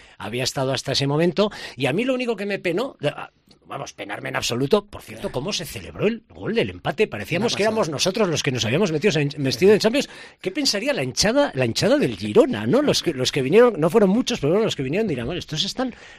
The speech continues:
Speaker 1: locos, fíjate cómo han animado todo el partido, qué ambientazo, sin jugarnos". Era más, era más ellos, los que, lo que se jugaban ellos con ese
Speaker 2: Mucho,
Speaker 1: segundo puesto
Speaker 2: mucho, ¿eh?
Speaker 1: que nosotros, ¿no?
Speaker 2: Esa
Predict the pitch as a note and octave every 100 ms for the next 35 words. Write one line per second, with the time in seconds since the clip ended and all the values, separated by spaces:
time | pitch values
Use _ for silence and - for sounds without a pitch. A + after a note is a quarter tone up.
0 | - F#2+ F3 - A3 - E3 F3 - E3
1 | D3+ C#3+ C#3+ C3 D3 D3 A#2 A#2+ - D3
2 | D#3 C#3+ C#3+ C3 A2 C#3 G3 F3 B2+ -
3 | A#2 D#3+ F#3 E3+ - - - D3+ F#3+ F3
4 | G3+ F3+ - D#3 F#3+ F#3 F#3+ G3 G3+ -
5 | D3 D3+ D3 D3+ D3 C3+ C#3 C#3+ F3 D#3+
6 | E3+ A3 C#3 C3 C#3+ - D#3 C#3+ F3 F3
7 | - B2+ - - G#2+ - - _ D3+ C#3+
8 | C#3 G3 - B2+ A#2 G#3 C#4